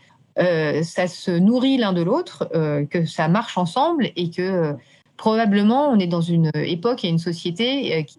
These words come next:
qui fait une énorme erreur de vouloir supprimer l'imaginaire à la faveur de la rationalité. Et, euh, je pense que c'est, c'est un des apports principaux du rêve de manière générale. Et c'est ça qu'on voit émerger dans ces différentes sociétés, celles qui donnent plus de crédit au rêve, celles qui font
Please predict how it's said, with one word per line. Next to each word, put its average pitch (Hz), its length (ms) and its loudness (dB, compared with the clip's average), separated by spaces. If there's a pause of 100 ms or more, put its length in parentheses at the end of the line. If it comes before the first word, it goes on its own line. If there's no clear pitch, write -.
(100)
qui - 300 -4
fait 214 240 -2
une 202 120 4
énorme 247 380 4
erreur 220 520 2
de 185 100 2
vouloir 175 340 -2
supprimer 254 540 0
l'imaginaire 202 640 2
à 208 60 0
la 170 100 0
faveur 175 340 0
de 196 60 0
la 170 120 2
rationalité. 170 560 -2 (340)
Et, 170 180 0
euh, 147 320 0 (240)
je - 140 -10
pense 285 240 0
que 190 140 0
c'est, 202 420 0
c'est 170 180 -6
un 190 120 0
des 175 180 -2
apports 240 320 -2
principaux 190 480 -2
du 175 180 2
rêve 196 220 0
de 160 80 -2
manière 165 340 0
générale. 156 680 -2
Et 196 80 0
c'est 226 100 -2
ça 311 160 0
qu'on 220 200 0
voit 220 200 2
émerger 185 400 2
dans 202 140 0
ces 165 160 -4
différentes 170 380 0
sociétés, 165 420 -4
celles 220 240 -2
qui 202 100 0
donnent 190 200 2
plus 277 260 0
de 208 80 0
crédit 202 400 0
au 160 100 2
rêve, 247 240 0
celles 175 180 -4
qui 170 120 -8
font 165 180 -2